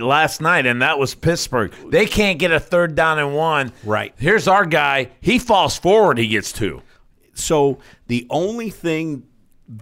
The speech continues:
Speaker 2: that we're missing from this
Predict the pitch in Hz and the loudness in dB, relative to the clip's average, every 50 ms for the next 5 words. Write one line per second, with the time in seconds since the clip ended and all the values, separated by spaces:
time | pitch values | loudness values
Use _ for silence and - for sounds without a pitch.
0 | - - 139 127 123 127 123 113 120 123 139 160 175 180 175 147 135 143 147 135 | -4 -2 0 0 -2 -4 -6 -6 -4 0 2 4 4 4 2 0 0 0 0 0
1 | - - 139 151 120 123 120 - 127 113 107 117 120 123 113 98 98 - - - | -2 -4 -4 -6 -6 -8 -8 -8 -6 -6 -6 -4 -4 -4 -4 -4 -6 -8 -10 -12
2 | - - | -12 -14